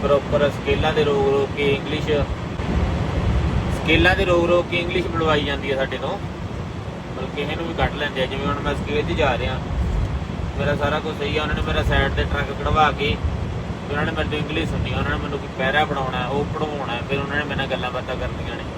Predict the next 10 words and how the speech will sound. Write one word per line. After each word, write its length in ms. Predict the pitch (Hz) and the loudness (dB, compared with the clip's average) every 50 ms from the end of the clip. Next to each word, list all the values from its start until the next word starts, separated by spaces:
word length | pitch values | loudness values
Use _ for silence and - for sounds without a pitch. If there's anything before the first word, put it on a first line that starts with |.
| - - - - - - - - - - - 135 | -8 -8 -6 -6 -6 -6 -6 -6 -4 -2 -2 -2
ਇੱਦਾਂ 220 | 135 - 151 151 | 0 0 0 0
ਮਤਲਬ 360 | 170 160 151 151 156 151 151 147 - 139 | 2 2 0 2 2 2 0 0 0 2
ਜੇ 320 | 147 147 147 151 156 156 - | 4 4 6 6 4 4 2
ਤੁਹਾਨੂੰ 280 | 165 156 151 156 156 | 2 0 0 0 -2
ਇੰਗਲਿਸ਼ 300 | 151 - 147 147 151 - - - | -4 -2 -2 -2 -2 -2 -2 -2
ਨਹੀਂ 220 | - - 175 196 | -2 -2 0 0
ਆਉਂਦੀ, 300 | 196 180 170 170 165 160 - - - - - - - - - - - - - - - - - - - - - - - - - - - | 0 0 0 0 0 0 -2 -4 -6 -6 -6 -8 -8 -8 -8 -8 -6 -6 -6 -6 -6 -6 -6 -6 -6 -6 -6 -6 -4 -4 -4 -2 0
ਫਿਰ 160 | 139 143 135 | 2 2 4
ਤੁਹਾਡਾ 260 | 151 156 147 143 143 | 4 2 2 2 2
ਲਾਇਸੈਂਸ 400 | 139 139 139 135 131 147 147 143 | 2 2 2 2 2 0 -4 -4